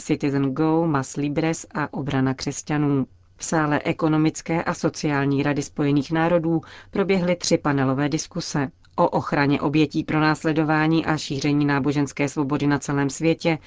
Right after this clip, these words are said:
dále s oběťmi a očitými svědky hromadných krutostí proti křesťanům a dalším náboženským menšinám spáchaných takzvaným Islámským státem v Sýrii a v Iráku a Boko Haram v Nigérii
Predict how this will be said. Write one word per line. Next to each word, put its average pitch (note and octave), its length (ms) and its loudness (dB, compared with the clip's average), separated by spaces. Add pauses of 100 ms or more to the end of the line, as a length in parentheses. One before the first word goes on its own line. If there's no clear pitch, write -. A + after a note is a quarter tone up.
(380)
dále F#3 420 4
s - 200 -8
oběťmi F3 560 0
a - 180 0
očitými D3+ 520 -2
svědky D3+ 480 0
hromadných C#3+ 540 0
krutostí D#3 720 -2
proti D3 320 -4
křesťanům D#3+ 680 -2
a D3+ 80 -2
dalším C#3+ 420 0
náboženským C#3 600 0
menšinám D#3 680 2
spáchaných D#3 760 2
takzvaným C#3+ 460 0
Islámským C#3+ 560 -2
státem C#3+ 460 -2
v - 60 -10
Sýrii C#3+ 420 0
a D3 60 0
v - 100 -10
Iráku D#3+ 640 0
a E3 140 0
Boko C#3 400 -4
Haram C3+ 340 -2
v C#3 80 -4
Nigérii E3 600 4